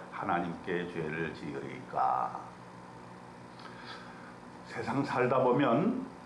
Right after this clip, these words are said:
참으로 억울한 일을 당할 때가 많이 있습니다.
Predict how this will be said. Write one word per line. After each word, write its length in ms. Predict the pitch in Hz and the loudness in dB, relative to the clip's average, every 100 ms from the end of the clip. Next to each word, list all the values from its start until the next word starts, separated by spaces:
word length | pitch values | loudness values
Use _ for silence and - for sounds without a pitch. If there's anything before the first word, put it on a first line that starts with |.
| - - - - | -14 -14 -12 -8
참으로 560 | - 123 117 131 123 | -4 2 6 6 6
억울한 500 | 107 113 113 135 139 | 4 4 4 4 6
일을 280 | 135 120 139 | 6 4 2
당할 340 | - 76 80 78 | 0 0 0 0
때가 560 | 82 92 101 104 - | 0 2 4 4 2
많이 340 | 71 71 78 87 | 0 2 2 -2
있습니다. 520 | - - 71 - 71 | -4 -6 -8 -6 -6